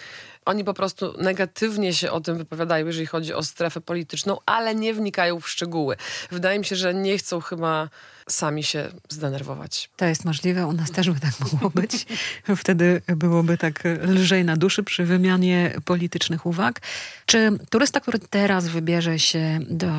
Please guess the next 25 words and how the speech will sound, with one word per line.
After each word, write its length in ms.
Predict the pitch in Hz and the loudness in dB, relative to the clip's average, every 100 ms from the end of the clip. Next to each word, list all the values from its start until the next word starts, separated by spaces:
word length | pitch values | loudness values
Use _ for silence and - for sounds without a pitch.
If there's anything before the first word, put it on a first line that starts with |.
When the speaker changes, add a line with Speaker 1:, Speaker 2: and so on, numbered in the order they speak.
| 156 | -2
Speaker 2:
Egiptu, 380 | - 160 156 180 | -2 -2 -2 -2
powinien 340 | 175 170 165 | -2 0 0
być 140 | 156 151 | 0 -2
przygotowany 720 | - 170 175 165 156 156 147 | -2 -2 -2 -2 -2 -2 -2
tak 220 | 110 101 | -4 -8
historycznie, 840 | - 175 - 170 170 185 - 180 | -6 -4 -2 0 2 2 2 0
tak 140 | 165 160 | -2 -2
żeby 240 | 156 160 | -2 0
wiedział, 400 | 156 160 156 151 - _ _ | 0 2 2 0 -4 _ _
w 60 | - | -10
którym 300 | - 196 190 | 2 4 8
moment 760 | 190 190 240 202 160 175 196 - - - - | 8 8 8 6 4 2 -2 -8 -10 -6 2
rozwoju 520 | 180 175 175 185 170 | 4 4 4 4 2
tego 220 | 160 165 | 2 0
kraju 300 | - 151 147 | 0 -2 -2
właśnie 680 | 147 139 - 151 151 156 170 | -2 -4 -2 -2 0 -2 -4
wjeżdża? 520 | 165 147 135 - 117 156 _ | -4 -4 -6 -8 -10 -12 _
Speaker 1:
To 140 | 214 | 0
zależy 340 | 262 285 240 202 | 2 0 0 -2
od 140 | 185 | -6
tego, 520 | - 170 160 165 185 202 - _ _ _ | -2 -2 0 0 0 -2 -12 _ _ _
jaki 300 | 160 214 - | -4 -4 -4
to 100 | 202 | -4
jest 160 | 196 - | -2 -2
turysta. 460 | 165 151 139 - | -4 -4 -4 -8